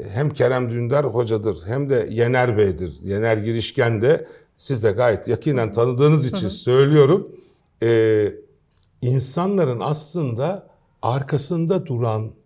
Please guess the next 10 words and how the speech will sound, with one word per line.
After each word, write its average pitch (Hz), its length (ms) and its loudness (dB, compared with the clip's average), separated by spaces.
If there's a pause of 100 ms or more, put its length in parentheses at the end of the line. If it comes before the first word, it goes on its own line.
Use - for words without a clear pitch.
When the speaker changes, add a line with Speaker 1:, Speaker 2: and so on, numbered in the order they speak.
(580)
Speaker 1:
zihinlerini 123 840 -2
ikna - 460 -10
etmeniz 82 480 -12
gerekiyor 82 500 -10
pazarlama 85 580 -6
yaparken. 82 520 -12
Kendisini 120 640 -6
Speaker 2:
Doğru. 113 80 -4
Speaker 1:
değil. 131 340 -2 (440)
Yani 127 460 2